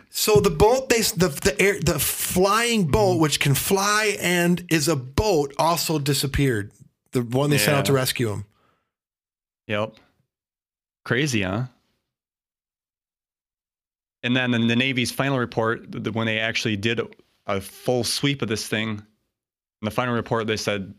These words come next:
Speaker 2: "We're not even able to make a good guess as to what
Speaker 1: And,
Speaker 2: happened."
Speaker 1: and what's interesting about this, Dan, is that there were multiple aircraft and they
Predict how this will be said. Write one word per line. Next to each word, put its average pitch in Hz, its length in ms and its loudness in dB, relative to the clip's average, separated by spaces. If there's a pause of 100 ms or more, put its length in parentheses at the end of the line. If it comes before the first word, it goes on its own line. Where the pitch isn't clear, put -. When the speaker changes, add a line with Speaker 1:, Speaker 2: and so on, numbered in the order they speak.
(360)
Speaker 2:
"We're 107 140 -2
not 110 180 -2
even 117 160 -2
able 107 160 -4
to 107 80 -4
make 104 160 -2
a 101 60 -2
good 95 200 -4
guess 101 260 -4
as 90 120 -10
to 92 80 -8
what 95 160 -4
Speaker 1:
And, 95 140 -2
Speaker 2:
happened." 185 200 -2
Speaker 1:
and 175 120 2
what's 185 240 2
interesting 185 520 0
about 147 320 0
this, 139 420 -2 (120)
Dan, 160 480 -2 (560)
is 127 200 0
that 120 400 0 (220)
there 123 160 0
were 120 120 2
multiple 147 680 2
aircraft 139 520 2
and 123 100 0
they 120 80 0